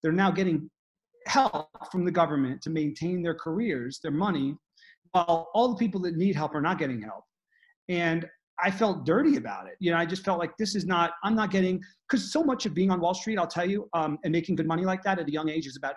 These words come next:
ego. You know, it's about stroking yourself and thinking you're great and you're better and you're this and you're that, whatever. Uh, it's part of human nature. It's part of what keeps people in that, in that game.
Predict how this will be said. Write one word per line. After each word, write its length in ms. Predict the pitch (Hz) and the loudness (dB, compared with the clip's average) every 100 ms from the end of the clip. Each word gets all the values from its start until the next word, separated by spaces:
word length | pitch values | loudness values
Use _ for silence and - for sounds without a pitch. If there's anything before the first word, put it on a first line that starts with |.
| - | -2
ego. 340 | 160 135 95 - - | 0 -2 -4 -12 -8
You 60 | |
know, 80 | 127 | -8
it's 80 | 120 | -6
about 240 | 147 143 | -4 -4
stroking 400 | - - 180 180 | -4 -2 -2 0
yourself 420 | 147 - 151 127 - | -4 -2 -2 -2 -6
and 80 | 135 | -8
thinking 220 | 131 151 | -4 -2
you're 80 | 131 | -2
great 300 | 123 147 135 | 0 0 0
and 80 | 110 | -2
you're 220 | 123 139 123 | -2 -2 -2
better 300 | 143 139 113 | 0 0 0
and 100 | 117 | -2
you're 140 | 135 | -2
this 220 | 143 - | -2 -2
and 80 | 120 | -6
you're 100 | 120 | -4
that, 240 | 139 135 | -4 -4
whatever. 380 | 139 160 131 113 - - - - - | -2 0 0 -6 -12 -20 -20 -16 -4
Uh, 220 | 143 139 | -2 -2
it's 100 | 156 | -2
part 160 | - 226 | 2 4
of 60 | 208 | 6
human 180 | 202 | 4
nature. 300 | 180 220 - | 4 2 -2
It's 100 | 110 | -8
part 200 | - 175 | -6 -4
of 20 | 175 | -4
what 100 | 160 | -6
keeps 220 | - - | -10 -8
people 180 | 160 156 | -6 -4
in 80 | |
that, 140 | 147 123 - | -4 -6 -6
in 100 | 151 | -4
that 140 | 139 | -4
game. 240 | 123 160 | -4 -4